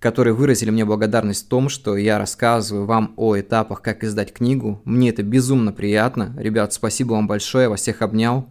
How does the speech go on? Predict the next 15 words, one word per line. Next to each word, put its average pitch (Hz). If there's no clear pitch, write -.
Для 110
человека, 113
который 113
взял 117
перерыв 113
и -
думал, 113
"Блин, 113
наверное, 131
они 131
забудут 139
обо 110
мне 117
через 110
неделю", 113